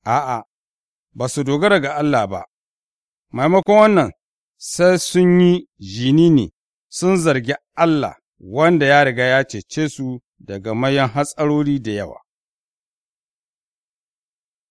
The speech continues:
Me Allah ya yi? Cikin hanƙurinsa da alherinsa, Ubangiji Allah ya ba su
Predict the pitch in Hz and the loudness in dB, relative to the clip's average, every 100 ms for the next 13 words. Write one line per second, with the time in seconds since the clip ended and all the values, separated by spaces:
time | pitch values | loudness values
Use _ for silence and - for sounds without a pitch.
0 | _ _ 127 170 220 254 220 180 160 156 | _ _ 2 2 4 4 6 8 8 6
1 | 131 - _ _ _ _ _ _ _ _ | 2 -4 _ _ _ _ _ _ _ _
2 | _ _ _ 185 185 220 208 180 175 190 | _ _ _ -4 4 6 8 6 4 2
3 | 190 190 196 185 - 113 78 _ _ _ | 4 4 2 0 -4 -10 -10 _ _ _
4 | 113 139 139 139 208 220 185 131 - 73 | -10 -6 -4 -2 2 4 4 0 -6 -18
5 | _ _ - 135 202 202 180 170 180 170 | _ _ -8 -2 0 0 -4 -4 -2 0
6 | 151 151 156 170 - 139 | 2 2 4 2 0 -8